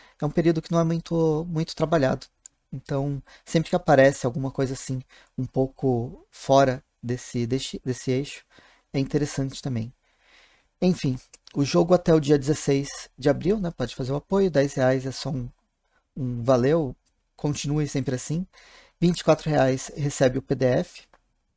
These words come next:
depois quarenta e nove reais P D F em cores, e a partir de cento e cinquenta o livro, né, o formato físico em casa. Aqui,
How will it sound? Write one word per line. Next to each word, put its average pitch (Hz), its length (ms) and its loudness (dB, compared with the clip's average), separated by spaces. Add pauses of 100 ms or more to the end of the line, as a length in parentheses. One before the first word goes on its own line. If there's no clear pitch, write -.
(1300)
depois 135 760 0
quarenta 156 400 0
e - 20 -2
nove 139 200 0
reais 131 220 0
P - 120 -2
D 131 80 4
F - 300 -2 (120)
em 170 140 0
cores, 170 640 -2 (440)
e 160 60 2
a 151 40 4
partir 160 280 0
de - 40 -8
cento 151 200 -2
e - 20 -10
cinquenta 147 560 -4 (260)
o 160 80 2
livro, 139 480 -2 (160)
né, 127 220 -2
o 123 60 -4
formato 120 840 -4 (420)
físico 131 640 -4 (140)
em 127 80 -4
casa. 110 460 -8 (600)
Aqui, - 560 -6